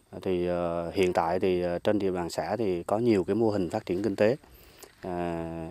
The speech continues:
đặc biệt là cái mô hình trồng sầu riêng, rồi mô hình trồng cây ăn quả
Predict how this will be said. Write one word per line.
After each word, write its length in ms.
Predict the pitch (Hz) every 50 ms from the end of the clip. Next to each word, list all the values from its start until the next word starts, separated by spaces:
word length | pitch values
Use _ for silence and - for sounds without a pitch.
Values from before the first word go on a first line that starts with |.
| - -
đặc 160 | - 85 - -
biệt 240 | 92 85 - -
là 500 | 92 87 85 85 85 82 82 80 80 82 82 85 87 87 87 85 82 85 90 - -
cái 100 | 98 107
mô 160 | 113 110 104
hình 240 | 101 95 87 85 80
trồng 180 | - 85 82
sầu 160 | - - 87 85
riêng, 240 | 98 110 110 101 90 - _ _ - - _ _ _ _ _ _ _ _ _ -
rồi 200 | 90 87 80 78
mô 160 | 82 101 104
hình 200 | 98 95 90 82
trồng 220 | - 92 90 85 82
cây 200 | - 98 98 95
ăn 200 | 98 101 92 92
quả 280 | 82 76 85 101 127